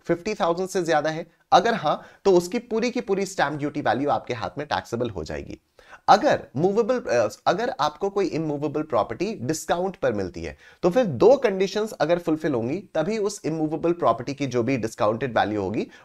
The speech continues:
वो आपके हाथ में टैक्सेबल होगी। ठीक है, कौन सी दो कंडीशंस? पहली, the difference between the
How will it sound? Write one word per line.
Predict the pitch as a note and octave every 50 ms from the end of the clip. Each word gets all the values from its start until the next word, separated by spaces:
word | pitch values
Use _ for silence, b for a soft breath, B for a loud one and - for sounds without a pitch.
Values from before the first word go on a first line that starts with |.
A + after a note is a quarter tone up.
| B A2+
वो | A2 E3 G#3
आपके | G3+ - B2+ B2+ B2+ - -
हाथ | C3 A2+ F#2 F2 -
में | C#3+ -
टैक्सेबल | - G2 F#2 - - A#2+ A2 A2 A2+
होगी। | - E2 E2 - - _ _ _ _ _ _ -
ठीक | C3 A2+
है, | G#3+ F#3+ - _
कौन | C#3+ D#3 E3+ F#3+
सी | F#3+ G#3+
दो | G3 F#3+ G3
कंडीशंस? | F#3 F#3+ F3+ F3+ F3+ F3+ G#3 G#3+ G#3+ -
पहली, | - - B2 C#3 C#3+ F#3 A#3 - B B B B B B B -
the | F3 D#3+ C3
difference | D3+ F3 F3 - B3 C4+ D4 B3+ - F3
between | F#3 F3+ F3+ G3+ G#3 G#3
the | G#3